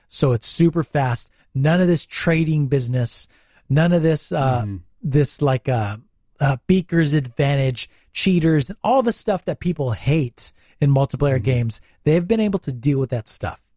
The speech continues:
Speaker 1: right? So far,
Speaker 2: Mm-hmm.
Speaker 1: the reports on that in the beta are, are very positive. They have tons of streamers that have huge followings,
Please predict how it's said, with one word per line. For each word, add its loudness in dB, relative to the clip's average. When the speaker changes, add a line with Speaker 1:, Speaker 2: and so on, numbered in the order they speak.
Speaker 1:
right? -2
So 2
far, 0
Speaker 2:
Mm-hmm. -2
Speaker 1:
the -4
reports 0
on -2
that 0
in -2
the 0
beta 0
are, -2
are -2
very 0
positive. -4
They 2
have 2
tons 0
of -2
streamers 0
that 2
have 0
huge 2
followings, -6